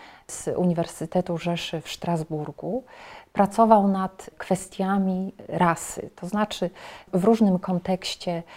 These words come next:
ten temat szczególnie go interesował. I żeby poszerzyć tutaj swoje spektrum badawcze, chciał przygotować kolekcję szkieletów.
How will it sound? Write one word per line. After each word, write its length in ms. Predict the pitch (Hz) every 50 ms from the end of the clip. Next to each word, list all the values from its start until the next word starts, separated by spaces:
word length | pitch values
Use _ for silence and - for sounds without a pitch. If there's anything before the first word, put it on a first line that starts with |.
| - - - - _ _
ten 220 | - 190 175 170 175
temat 640 | - - 185 180 175 170 165 165 - - - - -
szczególnie 460 | - - - 180 165 180 185 180 170
go 100 | 165 165
interesował. 800 | 165 160 156 - 165 156 151 - - - - _ - - - - _ _ -
I 260 | 214 220 226 240 247 262 - -
żeby 460 | 165 - 196 190 190 208 190 185 175 -
poszerzyć 520 | - 185 170 - - 220 240 233 202 180 -
tutaj 200 | - - 170 160
swoje 280 | - - - 165 160
spektrum 500 | - - - - 190 190 - - 175 165
badawcze, 500 | 156 160 165 160 165 160 156 - - -
chciał 440 | 208 - - - - 190 196 208 214 208 - - - - - - - - _ _
przygotować 600 | - - 196 175 175 - 190 185 185 175 - -
kolekcję 840 | - - 185 175 180 175 175 - - - - - 175 165 165 165 156 - -
szkieletów. 800 | - - - - 190 180 165 151 147 - - - - - -